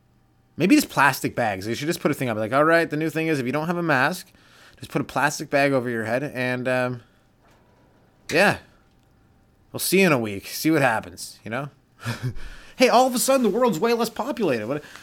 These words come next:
people just dropping in numbers from plastic bags? "I have to do it for your safety. I don't wear the plastic bag for me. I wear it for you." <laughs>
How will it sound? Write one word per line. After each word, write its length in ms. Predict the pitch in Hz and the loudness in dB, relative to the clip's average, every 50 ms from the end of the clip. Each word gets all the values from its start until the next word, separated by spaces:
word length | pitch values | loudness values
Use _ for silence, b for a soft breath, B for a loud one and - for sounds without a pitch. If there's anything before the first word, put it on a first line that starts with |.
| B B - | B B -2
people 240 | - 143 135 143 | -2 -2 0 0
just 240 | 123 127 113 101 110 | -2 -4 -4 -6 -8
dropping 460 | 101 - 127 135 117 113 127 - 139 | -8 -2 2 4 4 4 4 4 2
in 100 | 131 123 | 0 2
numbers 300 | 120 120 120 120 131 123 | 2 2 2 2 0 -2
from 120 | - 131 113 | -2 -4 -4
plastic 440 | - 117 110 117 110 - 120 98 - | -2 0 0 0 0 -2 -8 -10 -8
bags? 260 | 101 104 127 135 139 | -6 -6 -4 -2 0
"I 100 | 139 143 | 0 2
have 300 | 123 139 214 277 277 277 - | 2 4 2 2 2 2 0
to 80 | 285 | -4
do 280 | 226 165 269 302 339 330 | -2 -2 0 0 2 0
it 60 | 294 | 0
for 160 | - - - 233 | -2 -4 -4 0
your 220 | 226 269 285 - | 2 2 2 0
safety. 580 | - - 220 269 320 330 - - 208 180 147 - B B B B B B | 0 -2 0 2 2 2 0 -2 -8 -10 -10 -10 B B B B B B
I 60 | 285 330 | 4 6
don't 160 | 339 320 302 | 8 8 8
wear 140 | 302 330 311 | 8 6 6
the 80 | 269 220 | 6 4
plastic 480 | - 220 254 254 247 247 - 247 190 | 4 4 4 4 4 2 0 -4 -2
bag 260 | - 226 226 226 208 | 0 2 4 4 2
for 120 | - - 190 | 2 0 -4
me. 340 | 214 262 277 247 214 180 B B B B B B B B B | -2 0 0 0 0 -2 B B B B B B B B B
I 60 | - | 0
wear 220 | 196 240 262 277 | 4 4 4 4
it 60 | 254 | 2
for 140 | - - 226 | 0 -2 0
you." 380 | 226 262 311 311 285 233 - - - _ _ _ _ _ _ _ _ _ _ - - | 4 6 6 6 6 4 0 -4 -8 _ _ _ _ _ _ _ _ _ _ -8 -6
<laughs> 260 | 113 113 113 107 | -4 -4 -4 -6